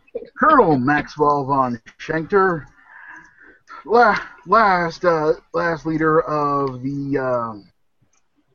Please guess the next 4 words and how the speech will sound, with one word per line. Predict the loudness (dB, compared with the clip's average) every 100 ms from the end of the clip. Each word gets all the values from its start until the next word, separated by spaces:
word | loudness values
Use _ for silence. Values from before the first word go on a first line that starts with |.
| _ -6
uh, | -4
Euro-, | 2 2 2 _ _ _ _ _ -20 -20 -12
the | -8
Eurobloc, | -2 2 2 2 0 0